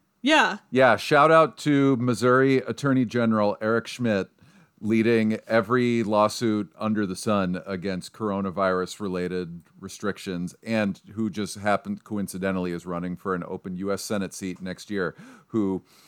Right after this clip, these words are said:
Speaker 2: when he was a state senator in Missouri, enthusiastically voted in favor of, of requiring meningitis vaccinations for all on-campus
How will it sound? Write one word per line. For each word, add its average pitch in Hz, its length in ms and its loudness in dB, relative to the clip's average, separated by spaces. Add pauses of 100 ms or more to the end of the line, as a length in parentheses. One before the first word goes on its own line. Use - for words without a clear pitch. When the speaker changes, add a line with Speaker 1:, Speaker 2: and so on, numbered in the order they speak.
(220)
Speaker 2:
when 104 260 0
he 110 160 -2
was 107 200 -2
a 98 40 -8
state 117 300 0
senator 101 440 0
in 107 220 -6
Missouri, 95 560 -2
enthusiastically 95 880 -4
voted 87 360 -4
in 85 120 -10
favor 85 480 -4
of, 82 600 -8 (560)
of 82 340 -4
requiring 85 640 -2
meningitis 80 800 -8 (420)
vaccinations 80 840 -8
for 76 520 -6
all 98 320 0
on-campus 117 840 -2